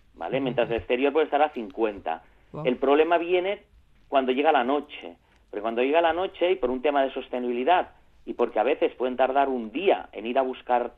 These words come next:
Speaker 1: madera, eh, e ir a cortar árboles, pues, eh, dejan de poner leña en el fuego y la temperatura baja en picado. Y prácticamente, eh, a excepción del viento que puede soplar en el exterior,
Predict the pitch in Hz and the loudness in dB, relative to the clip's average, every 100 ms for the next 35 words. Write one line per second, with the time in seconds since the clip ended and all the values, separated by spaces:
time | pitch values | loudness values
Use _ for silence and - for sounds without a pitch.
0 | _ 107 104 98 160 139 208 285 _ _ | _ -12 -6 0 2 2 0 -6 _ _
1 | _ _ - 110 107 - 104 107 113 113 | _ _ -6 -2 -2 -2 -6 -4 -2 -2
2 | 117 123 160 160 160 185 240 - _ _ | 2 4 6 4 2 2 -2 -8 _ _
3 | - 131 170 196 - 135 127 123 110 127 | 0 2 2 0 -4 2 6 6 4 0
4 | 139 139 135 139 135 139 139 139 139 - | 0 0 0 0 0 -2 0 0 -2 2
5 | 175 175 220 151 123 123 117 117 131 139 | 2 4 2 2 2 0 0 0 2 4
6 | 143 170 175 135 127 143 160 113 - _ | 4 2 -4 -8 2 2 2 -4 -10 _
7 | _ - 139 - 135 135 156 160 165 175 | _ -6 -4 2 0 0 0 2 2 -4
8 | 180 220 247 _ _ - 135 135 131 127 | -2 -4 -4 _ _ -4 2 4 6 6
9 | 123 113 - 120 113 120 117 139 147 160 | 4 0 -2 -2 0 -4 -4 0 2 2
10 | 156 147 190 180 120 113 123 131 131 131 | 2 0 -4 -2 -2 0 2 4 4 2
11 | 131 131 139 139 135 135 135 - 139 147 | 0 0 4 4 4 -4 -6 -4 -4 0
12 | 185 240 | 0 -2